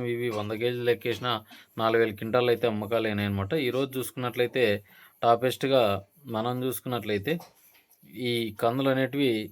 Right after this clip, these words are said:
<clears throat> ఏడు వేల చిల్లర ఎక్కువగా పోవడం జరిగింది. టాపెస్ట్ వచ్చేసి ఏడు వేల ఐదు నూట ఎనభై రూపాయలు ఈరోజు అయితే టాప్ అయిందనమాట. ఏడు వేల నాలుగు వందలు. ఒక లాట్ వచ్చేసి మనకు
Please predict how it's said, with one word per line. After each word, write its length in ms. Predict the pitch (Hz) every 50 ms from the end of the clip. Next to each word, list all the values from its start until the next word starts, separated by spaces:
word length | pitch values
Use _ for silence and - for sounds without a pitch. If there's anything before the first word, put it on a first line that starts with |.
| - _ _
<clears throat> 540 | - 185 196 175 165 160 120 101 98 98 - - _ _ _ _ _ _ _ _ -
ఏడు 240 | 120 127 131 131 135
వేల 160 | 139 139 143 139
చిల్లర 320 | 139 - 135 131 135 135 135
ఎక్కువగా 340 | 127 131 - 127 120 123 120
పోవడం 340 | 117 - 117 113 110 113 110
జరిగింది. 400 | 110 107 104 101 101 101 113 151 196 202 - - - - - _ _ -
టాపెస్ట్ 380 | 127 127 131 135 143 139 - 147
వచ్చేసి 360 | 139 - 143 139 131 - 160 143
ఏడు 220 | 123 120 120 120 120
వేల 140 | 120 123 123
ఐదు 180 | 120 120 117 113
నూట 200 | 113 113 110 110
ఎనభై 260 | 117 113 110 110 110 104
రూపాయలు 300 | 107 101 123 123 113 110
ఈరోజు 260 | 104 104 107 107 104
అయితే 160 | 107 98 113 101
టాప్ 280 | 98 - 98 98 98 101
అయిందనమాట. 460 | 98 98 98 98 98 101 98 98 104 165 180 - - - - _ _ _
ఏడు 240 | 120 120 123 123 120
వేల 180 | 120 123 120 117
నాలుగు 300 | 113 117 117 113 113 110
వందలు. 280 | 110 110 110 107 110 113 117 - _ _ _ _ _ _ _ _ _ _ _ _ _ -
ఒక 220 | 110 110 101 -
లాట్ 280 | 117 117 117 120 117 127
వచ్చేసి 400 | 123 - - 127 120 110 - 139 131
మనకు 360 | 123 123 123 123 117 - 135